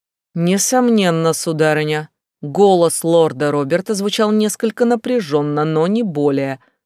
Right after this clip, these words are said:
«Ради такой прекрасной дамы простительно потерять голову. Я готов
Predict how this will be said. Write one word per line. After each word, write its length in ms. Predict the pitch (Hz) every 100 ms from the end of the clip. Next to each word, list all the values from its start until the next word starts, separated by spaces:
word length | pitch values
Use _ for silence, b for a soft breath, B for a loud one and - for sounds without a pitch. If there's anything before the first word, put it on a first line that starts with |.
| _ -
«Ради 380 | 170 180 156
такой 320 | 165 175 - 165
прекрасной 560 | - - 165 151 165
дамы 400 | 151 147 147 165
простительно 760 | - 196 180 - 151 165 170 180
потерять 480 | 175 165 147 139
голову. 460 | 123 139 135 131 139 B B
Я 200 | - 175
готов 380 | 165 170 - 190